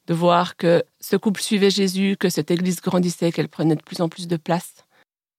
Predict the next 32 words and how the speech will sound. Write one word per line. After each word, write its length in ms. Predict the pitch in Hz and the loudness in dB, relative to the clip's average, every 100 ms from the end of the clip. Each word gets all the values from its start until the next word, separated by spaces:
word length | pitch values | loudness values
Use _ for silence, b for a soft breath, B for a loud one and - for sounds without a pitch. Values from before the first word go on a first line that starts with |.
| _ _ _ _ _ _ 190 | _ _ _ _ _ _ -8
Qu'en 220 | 196 175 | -2 2
Inde, 360 | 196 202 185 165 - _ | 2 2 0 -2 -6 _
où 80 | - | -2
Laxman 420 | 185 175 - 175 175 | -2 -2 -2 0 0
habite, 340 | 175 208 - | 0 -4 -4
ben, 120 | 170 | 0
il 60 | 175 | 2
y 40 | |
a 80 | 190 | 0
ces 160 | - 180 | 0 0
lois 320 | 175 160 175 | 4 2 0
anti-conversion 680 | - 175 175 160 160 - 165 - b b b b | -6 -8 -4 -2 -2 -4 -6 -6 b b b b
qui 100 | 208 | -2
sont 160 | 196 | 0
censées 400 | 180 214 208 240 - | 0 0 2 2 2
éviter 540 | 208 214 - 208 247 254 - | 2 0 -2 0 0 -2 -12
les 140 | - 180 | -4 -2
conversions 480 | 196 185 190 - 175 | 0 0 -2 -2 -2
forcées. 480 | 165 156 - 190 277 | -2 -4 0 0 0
Alors 160 | 160 | -2
ça, 140 | - 170 | -2 -4
c'est 100 | 165 | -2
la 120 | 156 | -4
théorie. 500 | - 165 190 208 - b b b b b | -2 -4 -4 -8 -10 b b b b b
Et 80 | 165 | -6
puis, 280 | 156 240 - | 0 0 0
ces 200 | - - | -4 0
lois, 200 | 196 208 | 4 4
elles 80 | 214 | 4
sont 260 | - 190 196 _ | 2 0 0 _
régulièrement 580 | 185 214 220 202 202 185 | -2 2 2 2 2 2
détournées 560 | 175 202 220 214 196 | 2 2 0 0 0